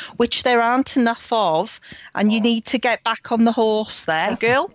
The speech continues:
Speaker 1: <laughs>
Speaker 2: I'm for sale. <laughs>
Speaker 1: Yeah. I would, you know, I th-, just watching you, um, y-, y-, 'cause w-, we tried to find, is it three, three days, the short film that you were in? Was it three?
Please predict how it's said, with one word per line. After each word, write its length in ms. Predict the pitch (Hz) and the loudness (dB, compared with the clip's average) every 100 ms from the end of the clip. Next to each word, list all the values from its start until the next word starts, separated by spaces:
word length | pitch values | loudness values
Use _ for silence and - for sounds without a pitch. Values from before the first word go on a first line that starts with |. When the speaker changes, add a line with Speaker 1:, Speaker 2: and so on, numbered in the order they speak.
| 294 - | -12 -8
Speaker 1:
<laughs> 960 | 269 - 539 762 523 - 453 _ _ _ | -6 -2 -2 -2 -4 -4 -4 _ _ _
Speaker 2:
I'm 160 | 202 226 | -6 -4
for 120 | 247 | -8
sale. 500 | 240 233 226 175 175 - | 0 2 4 2 -2 -6
<laughs> 500 | 240 226 190 180 - | -4 -2 -2 -4 0
Speaker 1:
Yeah. 500 | 294 320 349 294 226 _ _ _ 262 | 0 0 0 -4 -6 _ _ _ -4
I 180 | 359 453 | -2 -2
would, 240 | 415 - 381 | -4 -4 -2
you 100 | 440 | 0
know, 240 | 381 311 262 | 0 0 -4
I 120 | 294 | -8
th-, 200 | - - - 240 | -10 -20 -16 -10
just 320 | 381 - - | -8 -8 -6
watching 560 | 381 - - - 359 262 | -4 -4 -4 -2 0 0
you, 360 | 233 214 202 | 0 -2 -2
um, 440 | 202 196 196 196 - _ _ - | -2 0 0 0 -2 _ _ -18
y-, 100 | 175 - | -18 -14
y-, 240 | 220 233 233 | -14 -12 -8
'cause 220 | - 262 | -4 -2
w-, 220 | - 165 - | -2 -4 -2
we 160 | 269 | -2
tried 300 | 269 - 320 - | 0 -2 -2 -2
to 80 | |
find, 300 | - 240 202 - | -2 -2 -2 -2
is 140 | 320 | 0
it 200 | 440 - | 0 0
three, 680 | - - 381 403 381 370 415 _ _ _ | -6 -10 -2 0 2 0 -4 _ _ _
three 380 | - - 359 349 | -10 -2 0 0
days, 760 | - 359 339 202 180 175 - - | 0 0 2 0 -4 -4 -6 -4
the 100 | 196 - | -6 -4
short 420 | - - 180 165 - | -4 -2 -2 -4 -2
film 340 | 185 165 - | 0 2 0
that 120 | - | -2
you 100 | 170 | -2
were 140 | 160 147 | 0 0
in? 200 | 143 - _ _ _ _ | -2 -6 _ _ _ _
Was 80 | 247 | -2
it 120 | 320 - | -2 -2
three? 420 | 320 311 311 | 0 0 0